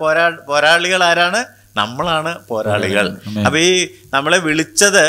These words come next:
Speaker 1: എങ്ങനെയാണെന്നുള്ളതും ആ ഒന്നാം വാക്യത്തിൽ ഉണ്ടായിരുന്നു. ഒന്നാം വാക്യം ഒരു പ്രാവശ്യം കൂടെ വായിക്കണേ.
Speaker 2: യേശുക്രിസ്തുവിന്റെ ദാസനും
Speaker 1: ഉം.
Speaker 2: യാക്കോബിന്റെ സഹോദരനുമായ യൂദ,
Speaker 1: ഉം.
Speaker 2: പിതാവായ ദൈവത്തിൽ സ്നേഹിക്കപ്പെട്ടും.
Speaker 1: ആ, അപ്പൊ അവിടെയാ തുടങ്ങുന്നത്. God the Father loved us,
Speaker 2: ആമേൻ.
Speaker 1: planned everything for us.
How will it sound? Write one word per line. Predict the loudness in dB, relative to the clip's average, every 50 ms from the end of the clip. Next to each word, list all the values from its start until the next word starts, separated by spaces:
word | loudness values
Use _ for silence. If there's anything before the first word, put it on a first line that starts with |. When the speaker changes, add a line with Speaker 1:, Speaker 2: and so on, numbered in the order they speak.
| 2 -2
Speaker 1:
എങ്ങനെയാണെന്നുള്ളതും | -4 -4 -4 -2 0 0 0 0 -2 -4 -6 -4 -2 0 0 0 0
ആ | 0
ഒന്നാം | -2 -2 -2 -2 0
വാക്യത്തിൽ | 0 -2 -2 -2 -2 -2 0
ഉണ്ടായിരുന്നു. | 2 2 2 2 0 -2 -2
ഒന്നാം | -2 -2 0
വാക്യം | 0 -2 0 0
ഒരു | 0 0
പ്രാവശ്യം | 0 0 -2 -2 -4
കൂടെ | -4 0
വായിക്കണേ. | 2 4 6 6 6 6 4
Speaker 2:
യേശുക്രിസ്തുവിന്റെ | 2 2 2 2 2 2 4 2 4 4 4 4
ദാസനും | 4 4 2 2 2 2 2 2 2 0 -2 -2 -2
Speaker 1:
ഉം. | -2 -2 -2 -4 0 2
Speaker 2:
യാക്കോബിന്റെ | 4 4 4 4 4 4 4 4 4 2 2
സഹോദരനുമായ | 2 4 4 4 4 6 4 4 4 2 2 2 2 2 4 4 4 4 4 2 0 -2 -2 -2
യൂദ, | 0 2 2 4 2 2
Speaker 1:
ഉം. | 2 0 -2 -8 -10 -10 -8 -8 -8 -10 -12 _ _ _ _ _ 0
Speaker 2:
പിതാവായ | 2 4 6 6 6 6 6 6 4 4 4 2 2 0 0 -2 -4 -10
ദൈവത്തിൽ | -2 2 4 4 6 6 4 4 2 0 0 0 0 0 0 2 2
സ്നേഹിക്കപ്പെട്ടും. | 2 2 4 4 4 4 4 4 2 0 0 2 0 0 2 0 0 2
Speaker 1:
ആ, | 0 0
അപ്പൊ | 0 0 0
അവിടെയാ | 0 2 4 4 4
തുടങ്ങുന്നത്. | 4 4 4 4 2 2 2 2 2 2 2 0 -2
God | -4 -8 -8 -4 -2 0 0 0 0
the | -2 -2
Father | 0 2 2 2 2 2 0 -2
loved | 2 2 2 2 2 0 -2 0 2
us, | 2 2 2
Speaker 2:
ആമേൻ. | 2 -2 -4 -2
Speaker 1:
planned | 0 2 4 4 4 4 2 0 0 2
everything | 2 2 2 2 0 -2
for | 0 0 2 2 2 2
us. | 2